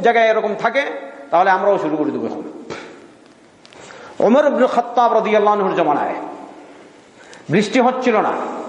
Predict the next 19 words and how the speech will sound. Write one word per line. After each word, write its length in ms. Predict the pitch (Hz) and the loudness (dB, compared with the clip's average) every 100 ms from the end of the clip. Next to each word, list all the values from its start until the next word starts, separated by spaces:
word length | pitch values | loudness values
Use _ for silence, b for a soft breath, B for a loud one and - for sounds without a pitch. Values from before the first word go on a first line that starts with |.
| - - - - - - - B B - | -14 -18 -20 -20 -20 -20 -20 B B 0
ওই 160 | 202 | 2
তাদের 300 | 202 208 208 254 | 4 2 2 2
কথা 200 | 240 233 | 2 2
আসা 260 | 247 220 240 | 0 2 0
একটু 220 | 214 240 | 0 -2
টান 220 | 214 208 | 0 2
এসে 220 | 196 156 | 2 2
গেছে 200 | 143 131 | 0 2
আমার 200 | 135 127 120 - | 2 2 0 0
আলোচনায়, 420 | 135 131 127 104 | 0 0 -2 -2
বুঝতে 200 | 135 196 | -2 0
পারছেন? 240 | - - 87 - B B | 0 -2 -6 -10 B B
আমি 100 | 143 | -2
চাই 200 | 143 196 | 2 2
না 100 | 254 | 2
টান 180 | 196 170 | 2 2
দিতে, 200 | 147 - - - - - - - | 0 -2 -4 -6 -8 -12 -10 -4
বুঝাবার 520 | 113 185 302 277 254 | 2 4 6 4 2
জন্য। 200 | 202 170 | 0 -2